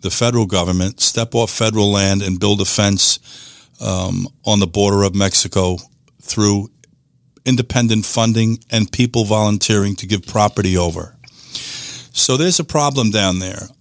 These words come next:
I, I think that there's a whole political explanation attached to this,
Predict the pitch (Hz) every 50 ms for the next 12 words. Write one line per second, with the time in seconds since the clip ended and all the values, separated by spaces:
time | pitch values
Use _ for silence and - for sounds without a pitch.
0 | _ _ - 107 110 113 113 - - 107 104 104 101 - - - 123 120 117 -
1 | - 113 110 104 101 98 - - - 104 101 98 92 104 95 95 123 120 120 117
2 | 117 - 117 110 110 110 113 107 - 104 104 101 92 - - - 101 95 98 104
3 | 110 104 - - 104 104 - - - 107 101 101 - - - 101 95 101 101 98
4 | - - - -